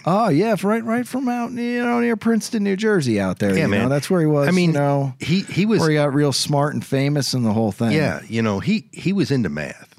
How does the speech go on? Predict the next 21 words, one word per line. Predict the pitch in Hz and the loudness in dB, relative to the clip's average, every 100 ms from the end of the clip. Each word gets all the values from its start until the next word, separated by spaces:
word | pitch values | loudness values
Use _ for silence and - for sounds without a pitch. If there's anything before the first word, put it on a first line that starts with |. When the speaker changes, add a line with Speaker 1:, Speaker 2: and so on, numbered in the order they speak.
| _ _ _ - | _ _ _ -8
Speaker 2:
Math | - 110 107 104 | -2 0 2 0
is | 120 | 0
Speaker 1:
Mm-hmm. | 127 | 0
Speaker 2:
really | 101 120 135 | 0 0 0
good. | 110 104 110 - - | 0 -2 -2 -12 -20
He | - 120 | -6 -6
thought, | 127 127 123 | -2 -2 -2
you | 135 | -2
know, | 113 | 0
math | 95 123 127 | 0 -2 -2
tells | 123 127 | -4 -4
you | 139 | -4
the | 135 | -6
truth. | 127 104 107 123 - - - - | -4 -2 -2 -2 -10 -20 -14 -2
One | 127 | 0
of | 214 | 2
the | 165 | 0
things | - 131 120 | 0 0 0
that | 95 104 | -2 -2
he | 135 185 | -4 -2
said, | - 78 73 98 | -4 -6 -6 -8